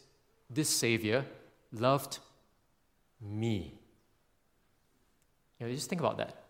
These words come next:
Can we say that in our hearts? "Jesus loved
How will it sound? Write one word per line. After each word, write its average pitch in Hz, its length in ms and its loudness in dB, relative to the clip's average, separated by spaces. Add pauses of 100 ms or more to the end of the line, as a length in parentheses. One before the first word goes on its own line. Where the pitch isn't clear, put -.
(400)
Can 123 100 0
we 156 60 4
say 135 260 4
that 123 280 2
in 101 100 -8
our 95 140 -4
hearts? - 500 0 (720)
"Jesus 117 560 -4
loved 104 440 -2